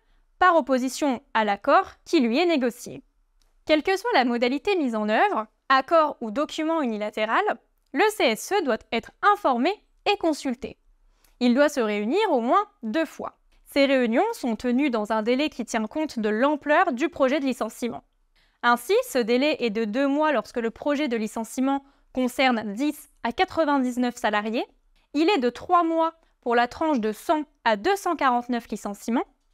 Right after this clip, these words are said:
Et enfin, le délai est porté à quatre mois si le projet concerne plus de deux cent cinquante licenciements. Si le C S E n'est pas consulté sur le contenu du P S E,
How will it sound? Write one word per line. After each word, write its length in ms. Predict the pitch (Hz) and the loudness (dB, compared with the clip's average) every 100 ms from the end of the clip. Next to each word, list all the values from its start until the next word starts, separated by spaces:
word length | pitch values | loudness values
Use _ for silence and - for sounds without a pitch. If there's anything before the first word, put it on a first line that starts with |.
| _ _ _ _ _ - | _ _ _ _ _ 0
Et 160 | 440 302 | 2 2
enfin, 320 | - 269 370 _ _ | 2 -2 -2 _ _
le 140 | 247 403 | 0 2
délai 320 | 392 311 269 | 2 2 0
est 80 | 320 | -2
porté 420 | 349 370 - 294 | 0 0 0 -2
à 120 | 214 220 | -2 0
quatre 400 | - 392 - 370 | 0 0 0 -2
mois 260 | 359 403 _ _ _ | 0 -2 _ _ _
si 240 | - - 427 | -10 0 2
le 120 | 240 | 2
projet 360 | - 311 311 415 | 0 -2 -2 -4
concerne 460 | 262 247 370 285 | -4 0 0 0
plus 220 | - 415 330 | -2 0 0
de 80 | |
deux 260 | 226 202 370 | -2 -2 -2
cent 220 | 349 392 | 0 -2
cinquante 400 | - - 349 359 | 2 0 0 -4
licenciements. 560 | 277 254 233 - 226 - _ _ _ _ _ _ _ _ - | -4 -4 -6 -6 -8 -8 _ _ _ _ _ _ _ _ -14
Si 180 | - 330 | -2 2
le 160 | 254 208 | 2 0
C 200 | - 226 | -2 -4
S 260 | 226 - | -2 -2
E 80 | 453 | -2
n'est 100 | 277 | -2
pas 200 | - 415 | 2 2
consulté 560 | 392 320 - 294 302 262 | 2 -2 -2 -4 -2 -2
sur 160 | 240 | -2
le 100 | 208 | -6
contenu 420 | 208 415 427 349 294 | -4 -4 -2 -2 -2
du 140 | 220 | -2
P 140 | 233 | -4
S 240 | 214 - | -6 -4
E, 80 | 294 | -2